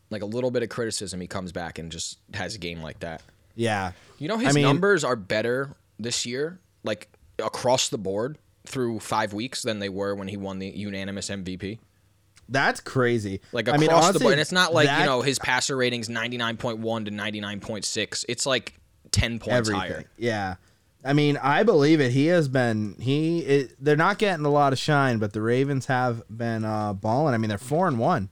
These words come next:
Speaker 1: Especially with all the injuries. Like, pe-, they were left for dead, you know? People were,
Speaker 2: Yeah.
Speaker 1: like, writing
Speaker 2: Oh, my
Speaker 1: them
Speaker 2: God, they
Speaker 1: off.
Speaker 2: didn't have a, they don't have a running back.
Speaker 1: Yeah, they don't have, like,
Speaker 2: <laughs>
Speaker 1: six running backs.
Speaker 2: <laughs> Yeah, I mean, literally,
Speaker 1: Well, now
Speaker 2: who's
Speaker 1: they
Speaker 2: their
Speaker 1: have, like,
Speaker 2: starting,
Speaker 1: they have, like,
Speaker 2: who's their
Speaker 1: four
Speaker 2: starting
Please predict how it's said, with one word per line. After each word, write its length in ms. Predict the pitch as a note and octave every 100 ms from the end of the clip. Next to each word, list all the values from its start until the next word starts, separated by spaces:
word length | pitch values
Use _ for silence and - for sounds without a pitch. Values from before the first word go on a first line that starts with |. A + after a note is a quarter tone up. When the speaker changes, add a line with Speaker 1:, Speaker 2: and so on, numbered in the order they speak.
| _
Speaker 1:
Especially 420 | - - D#3+ G#3+ C4+
with 120 | C3+
all 320 | G#2+ F3 G#3+
the 120 | B2+ -
injuries. 320 | C#3 G#3+ G#3+
Like, 140 | D3+ -
pe-, 140 | G#3
they 140 | F3+
were 120 | B3+ F#3
left 240 | F#3 -
for 80 | C#3
dead, 420 | A2+ A#2+ C4 G2+
you 120 | F2
know? 200 | G2+ D#3
People 300 | G3 F3+ G#3+
were, 100 | G3+
Speaker 2:
Yeah. 240 | C3 D#3 E3
Speaker 1:
like, 60 |
writing 200 | C3+ F3
Speaker 2:
Oh, 40 | G3
my 100 | A3+
Speaker 1:
them 80 | C4
Speaker 2:
God, 60 | A#3
they 40 |
Speaker 1:
off. 40 | A3+
Speaker 2:
didn't 140 | A#3
have 180 | A#3 A3+
a, 80 | G#3+
they 100 | F3
don't 140 | G3+
have 120 | G#3 G#3
a 80 |
running 340 | C#3 C#3+ B3+ G#3
back. 360 | F#2+ F2 - - _ -
Speaker 1:
Yeah, 80 | G3+ C#3+
they 120 | B2+
don't 140 | E3+ F3
have, 100 | F3+
like, 140 | C#3+
Speaker 2:
<laughs> 120 | G3+
Speaker 1:
six 180 | - -
running 240 | C#3 A2+ F2+
backs. 360 | F2 - - -
Speaker 2:
<laughs> 40 | _
Yeah, 180 | E3 F#3 D4 - B3 E3
I 120 | F3 G3
mean, 180 | F#3+ - - E3
literally, 280 | F#3 G#3+ E3+
Speaker 1:
Well, 60 |
now 60 | G3
Speaker 2:
who's 60 | F3+
Speaker 1:
they 40 |
Speaker 2:
their 100 | F#3+
Speaker 1:
have, 120 | E3
like, 140 | D#3 F#3+
Speaker 2:
starting, 140 | F#3 F3
Speaker 1:
they 160 | C#3+ C#3
have, 120 | C#3+
like, 100 | D3
Speaker 2:
who's 220 | D#3 F#3 D3+
their 160 | G3
Speaker 1:
four 100 | F3+ -
Speaker 2:
starting 340 | F3+ E3